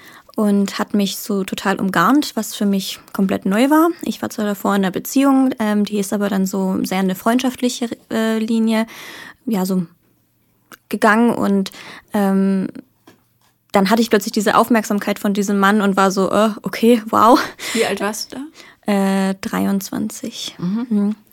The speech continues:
Speaker 1: Und, ähm, genau, dann sind wir auch noch zusammen ins Auslandssemester gegangen. Also war eigentlich perfekt. Und ich dachte so, super, ich hab den neuen Mann gefunden. Äh, alles Friede, Freude, Eierkuchen. Ja, ähm, bis zu dem Zeitpunkt, wo ich halt dann, ähm,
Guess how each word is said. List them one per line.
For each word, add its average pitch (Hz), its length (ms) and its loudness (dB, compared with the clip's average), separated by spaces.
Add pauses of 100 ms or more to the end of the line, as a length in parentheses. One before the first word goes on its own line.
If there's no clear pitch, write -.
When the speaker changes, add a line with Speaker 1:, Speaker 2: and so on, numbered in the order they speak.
(560)
Speaker 1:
Und, 208 460 2
ähm, 190 380 0
genau, 190 240 0
dann 190 140 2
sind 196 120 2
wir 196 100 2
auch 196 40 2
noch 196 120 -2
zusammen 185 320 -2
ins 190 140 -2
Auslandssemester 240 640 0
gegangen. 208 460 -2
Also 190 240 -2
war 185 100 2
eigentlich 185 260 -2
perfekt. 262 340 -2
Und 214 80 2
ich 190 160 -2
dachte 196 120 -2
so, 185 180 -2
super, 247 560 2
ich - 140 -8
hab 196 120 -4
den 190 120 0
neuen 185 200 0
Mann 262 160 6
gefunden. 233 600 4
Äh, 190 360 0
alles 196 240 -4
Friede, 196 220 -2
Freude, 202 220 -2
Eierkuchen. - 460 0 (680)
Ja, 180 180 2 (320)
ähm, 214 400 4
bis 240 260 0
zu 262 100 2
dem 220 180 2
Zeitpunkt, 220 480 2
wo 208 100 0
ich - 180 -6
halt 208 160 -2
dann, 202 240 0
ähm, 190 560 0